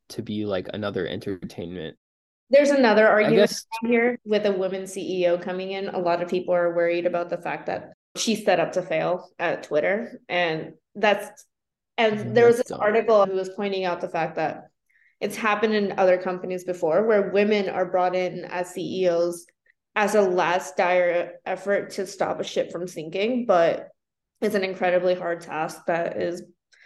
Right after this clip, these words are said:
Speaker 2: put on them, and they more often than not end up failing,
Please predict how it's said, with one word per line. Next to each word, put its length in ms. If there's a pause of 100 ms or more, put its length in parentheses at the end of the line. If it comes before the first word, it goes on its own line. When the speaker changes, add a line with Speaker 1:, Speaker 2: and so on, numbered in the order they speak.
(160)
Speaker 2:
put 120
on 180
them, 220
and 160
they 460 (120)
more 320
often 320
than 140
not 320
end 180
up 120
failing, 680